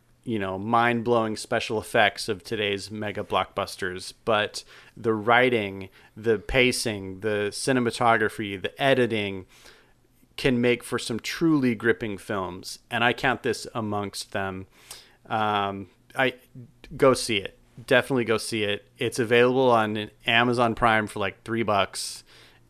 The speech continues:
It's probably at your local D V D store for ten bucks on D V D.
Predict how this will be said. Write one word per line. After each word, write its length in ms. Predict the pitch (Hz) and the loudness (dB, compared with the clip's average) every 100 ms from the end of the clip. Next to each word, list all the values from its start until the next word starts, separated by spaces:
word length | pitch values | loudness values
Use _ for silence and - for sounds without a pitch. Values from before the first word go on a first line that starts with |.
| - | -8
It's 320 | 113 104 - | -6 -6 -10
probably 640 | - - 117 120 117 120 117 | -4 6 6 6 2 2 2
at 120 | 110 | 0
your 120 | 117 | -2
local 540 | 107 107 107 110 104 104 _ - _ - 107 | 0 0 2 0 0 -6 _ -20 _ -20 -10
D 200 | 113 113 | -6 -4
V 120 | 113 | -4
D 200 | 110 110 | -4 -4
store 460 | - - 101 101 | -4 -2 0 0
for 280 | 98 - 95 87 - | -2 -2 -4 -6 -12
ten 360 | - 120 107 | -4 -2 -2
bucks 640 | 101 92 92 - - - - _ - - _ | 0 0 0 -6 -8 -10 -16 _ -20 -20 _
on 200 | - 104 | -8 -8
D 200 | 95 110 | -6 -6
V 120 | 101 98 | -6 -6
D. 400 | 98 95 95 | -4 -4 -8